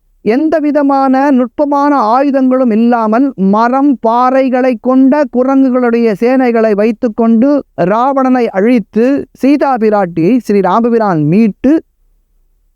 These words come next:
பதினான்கு ஆண்டு காலம் முடிந்த பிறகு அயோத்தியா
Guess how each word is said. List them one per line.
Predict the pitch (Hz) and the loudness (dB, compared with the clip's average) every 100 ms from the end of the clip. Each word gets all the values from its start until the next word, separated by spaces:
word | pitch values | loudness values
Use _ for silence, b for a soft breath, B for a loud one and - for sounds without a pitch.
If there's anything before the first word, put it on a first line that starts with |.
| - | -6
பதினான்கு | 214 277 311 302 311 277 | -2 0 0 0 -2 -2
ஆண்டு | 277 220 285 294 | -2 -2 -2 -2
காலம் | 269 254 247 226 | -2 0 -2 -2
முடிந்த | 208 220 269 254 | -2 0 0 0
பிறகு | 220 226 220 254 | 0 0 0 0
அயோத்தியா | 233 196 254 240 - 214 | 2 2 0 -2 -2 -2